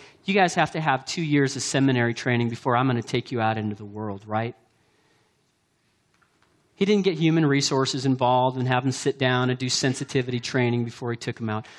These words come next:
This is on-the-job training at its best.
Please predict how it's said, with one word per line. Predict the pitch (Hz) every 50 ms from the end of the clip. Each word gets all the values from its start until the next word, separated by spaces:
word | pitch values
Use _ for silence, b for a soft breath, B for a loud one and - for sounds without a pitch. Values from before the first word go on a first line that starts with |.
| B B
This | - 208 226 -
is | 285 220 - -
on-the-job | 170 165 156 160 175 170 147 - 151 135 131 135 131 -
training | - - 139 131 131 127 123 127 131 -
at | 139 131 131 131
its | - - -
best. | - - 110 101 - - - - - -